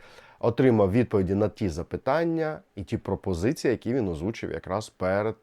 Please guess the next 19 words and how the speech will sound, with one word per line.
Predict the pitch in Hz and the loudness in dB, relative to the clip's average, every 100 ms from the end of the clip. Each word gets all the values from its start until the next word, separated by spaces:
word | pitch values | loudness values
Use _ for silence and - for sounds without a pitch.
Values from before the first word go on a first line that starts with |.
| _ - - - - - | _ -20 -20 -20 -20 -8
е, | 92 95 92 92 90 90 87 87 87 87 85 85 85 | -2 0 2 2 2 0 0 0 -2 -2 -2 -4 -2
польотом | 104 92 85 - 107 | 2 2 2 -2 -2
до | 95 87 | 0 0
Анкориджу. | 92 - - - - - _ _ - _ _ | -2 -8 -14 -14 -18 -20 _ _ -20 _ _
Ці, | - - 147 127 110 | -6 2 4 6 6
е, | 95 - 95 90 87 62 | 2 -2 -4 -4 -6 0
відповіді | 113 117 98 80 76 82 | 2 2 0 -4 -6 -6
задовільнили | 82 98 127 120 110 104 87 80 | 0 2 4 4 4 2 0 -4
Росію. | 85 - 180 | -6 -4 0
Якщо | 143 107 - 110 | 0 0 -2 -2
ви | 90 | -2
також | 80 110 98 87 | 0 0 0 -4
згадаєте, | 78 92 117 117 90 | -4 -2 0 -2 -2
я | 87 | 0
вам | 98 85 | 0 -2
також | - 127 110 | -4 -6 -8
про | - | -10
це | - 98 85 80 | -6 -4 -4 -8
казав. | 85 92 90 | -6 -4 -4